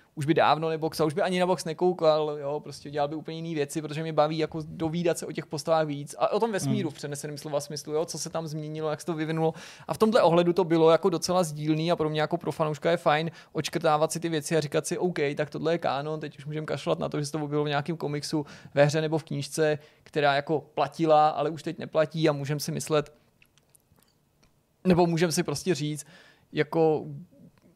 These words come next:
Speaker 1: jaká byla další historie těch postav. Ale prostě moc to pro mě jako tlačilo na pilu a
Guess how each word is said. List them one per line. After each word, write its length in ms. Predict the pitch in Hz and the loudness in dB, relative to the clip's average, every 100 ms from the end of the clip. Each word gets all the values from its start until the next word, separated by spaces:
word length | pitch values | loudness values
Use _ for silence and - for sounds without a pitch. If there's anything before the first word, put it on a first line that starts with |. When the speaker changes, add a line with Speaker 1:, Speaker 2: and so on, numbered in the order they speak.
| _ _ _ - | _ _ _ -2
Speaker 1:
jaká 300 | - 180 165 | 2 4 4
byla 200 | 160 156 | 4 2
další 320 | 143 139 160 | 2 0 -2
historie 440 | 147 - 147 147 | -4 -4 -2 -2
těch 160 | 160 151 | -4 -6
postav. 460 | 143 131 - 117 - | -6 -6 -4 -4 0
Ale 200 | 160 202 | 2 2
prostě 380 | 175 - 202 185 - | 0 -2 -2 -2 -6
moc 280 | 156 175 | -4 -2
to 100 | - | -2
pro 160 | 220 180 | -4 -4
mě 440 | 180 190 190 185 170 - _ _ _ _ _ _ _ - | -2 -2 -2 -4 -8 -16 _ _ _ _ _ _ _ -16
jako 200 | 131 196 | -8 -6
tlačilo 420 | - 147 - 214 | -2 -2 2 4
na 120 | 196 | 4
pilu 540 | 143 170 165 170 175 220 - _ _ _ _ _ _ _ _ - _ _ - | 2 0 0 0 -2 -8 -16 _ _ _ _ _ _ _ _ -20 _ _ 2
a 560 | 156 156 160 160 160 | 4 6 6 4 0